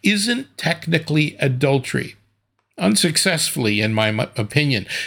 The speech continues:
But if I asked the spouse if it was being unfaithful, I'm pretty sure most would say yes. And those who said no,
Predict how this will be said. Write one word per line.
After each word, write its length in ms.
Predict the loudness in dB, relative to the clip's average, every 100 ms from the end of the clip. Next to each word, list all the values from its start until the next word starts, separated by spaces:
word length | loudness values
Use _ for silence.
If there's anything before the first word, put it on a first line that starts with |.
| -2
But 100 | 0
if 140 | 2
I 100 | 0
asked 480 | 2 2 0 -2 -2
the 80 | -2
spouse 580 | 0 0 0 2 2
if 140 | 0 0
it 100 | 0
was 160 | 0
being 300 | 2 2 2
unfaithful, 760 | 0 -2 -4 -2 0 0 -4 -4 -8 -4
I'm 200 | 0 0
pretty 240 | 2 2 4
sure 280 | 4 4
most 320 | 4 4 2 0
would 140 | 0
say 240 | 2 2
yes. 520 | 4 4 2 -2 -8 -10 _ _ _ _ _ _ _ _ -10 -2
And 140 | 2
those 200 | 2 2
who 60 | 2
said 320 | 2 0 2
no, 380 | 4 4 2